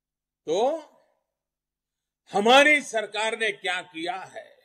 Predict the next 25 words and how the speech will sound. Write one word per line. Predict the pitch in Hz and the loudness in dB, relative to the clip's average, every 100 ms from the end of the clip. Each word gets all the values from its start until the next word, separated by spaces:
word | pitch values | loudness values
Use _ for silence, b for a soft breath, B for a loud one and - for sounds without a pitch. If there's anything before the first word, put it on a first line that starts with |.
| _ _ _ _ _ _ _ _ _ _ _ _ _ _ 143 | _ _ _ _ _ _ _ _ _ _ _ _ _ _ 4
दिल्ली | 240 285 311 302 | 8 8 8 8
में | 285 | 6
रहता | 269 254 262 262 | 6 2 2 -4
हूं, | 254 254 | -2 -4
लेकिन | 226 220 220 | -4 -4 -6
मेरे | 208 214 214 | -6 -4 -6
दिल | 160 190 220 | -4 -6 -4
में | 214 | -6
उत्तराखंड | 196 185 214 196 190 175 185 165 | -6 -10 -8 -6 -6 -8 -16 -10
की | 175 | -10
कितनी | 180 147 185 175 | -10 -14 -10 -8
बड़ी | 170 160 | -6 -6
जगह | 127 151 185 254 233 | -6 -6 -2 -2 0
है, | 196 208 165 117 - _ _ _ _ _ _ _ 147 | -2 -2 -2 -6 -18 _ _ _ _ _ _ _ -8
इन | 160 156 | -8 -4
बातों | 139 147 - 151 | -2 -4 -2 -8
को | - 143 | -4 -4
याद | 131 139 180 170 160 | -2 0 2 2 0
रख | 151 - | -4 -6
करके | 151 135 139 | -10 -6 -8
वोट | 120 143 143 - | -2 -4 -4 -10
करने | 135 135 | -8 -8
के | 123 | -6
लिए | 131 123 | -6 -6
जाइए | 110 135 170 208 | -2 -2 6 6